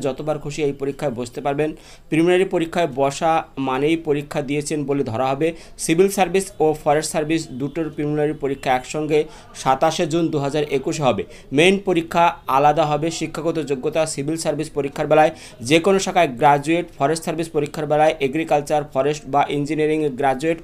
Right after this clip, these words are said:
অথবা অ্যানিম্যাল হাজবেন্ডারি অ্যান্ড ভেটেরিনারি সায়েন্স, বটানি, জিওলজি, ম্যাথামেটিক্স, ফিজিক্স,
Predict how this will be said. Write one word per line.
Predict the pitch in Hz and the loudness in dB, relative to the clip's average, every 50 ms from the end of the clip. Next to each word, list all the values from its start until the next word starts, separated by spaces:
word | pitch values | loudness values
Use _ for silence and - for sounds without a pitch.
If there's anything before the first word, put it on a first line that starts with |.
| - 127 | -4 -4
অথবা | 127 - 147 147 147 151 147 - - - - - - - | -4 0 4 6 6 6 4 0 -8 -20 -20 -18 -6 -2
অ্যানিম্যাল | 139 143 165 170 185 185 170 151 | 2 2 4 4 4 4 4 2
হাজবেন্ডারি | 131 127 127 131 156 156 156 143 156 160 170 160 - - - - 135 123 - | 0 -2 -2 0 0 0 0 0 0 0 0 0 -2 -4 -10 -10 -6 -2 0
অ্যান্ড | 135 131 139 151 156 139 113 120 | 2 2 2 2 0 -2 -2 -2
ভেটেরিনারি | 120 117 147 156 151 156 151 160 165 165 160 - - - - - | -2 -2 0 0 0 2 2 2 0 0 -4 -10 -14 -14 -6 -2
সায়েন্স, | 143 139 147 156 156 147 143 131 | 0 2 2 2 0 -2 -2 2
বটানি, | 131 147 143 147 156 156 160 165 165 175 - - - 180 170 147 | 4 4 6 6 6 6 6 6 4 2 0 -2 -4 -4 -2 0
জিওলজি, | 139 160 165 165 170 156 151 165 156 151 | 2 4 4 4 4 2 2 2 2 2
ম্যাথামেটিক্স, | 143 147 165 156 156 151 165 160 - - - | 0 0 -2 -2 -2 -2 -2 -4 -6 -4 -2
ফিজিক্স, | 147 131 143 160 156 - | -2 0 0 -2 -2 -4